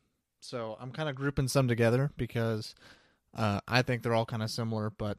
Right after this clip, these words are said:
um, I love old war epics. Um, so Braveheart, Gladiator, and The Last Samurai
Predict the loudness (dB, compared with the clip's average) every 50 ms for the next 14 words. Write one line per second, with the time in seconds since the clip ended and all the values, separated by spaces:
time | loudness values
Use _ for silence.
0 | -8 -14 -20 -20 -20 _ _ _ -8 -6 -4 -4 -6 -6 -2 2 2 4 6 6
1 | 6 6 6 4 2 0 -4 -10 -10 _ 2 4 6 8 8 8 6 6 4 2
2 | 4 6 6 8 10 10 10 8 6 4 2 2 6 6 6 6 4 -2 -10 -12
3 | -12 -14 _ _ _ _ _ _ _ _ -8 -6 -4 -4 -4 -6 -6 -8 -8 -6
4 | -4 -4 0 4 6 6 6 6 4 4 2 2 2 2 0 0 0 0 0 0
5 | 0 2 2 2 2 2 2 2 2 0 0 0 -2 -4 -2 -2 0 0 0 0
6 | 0 -2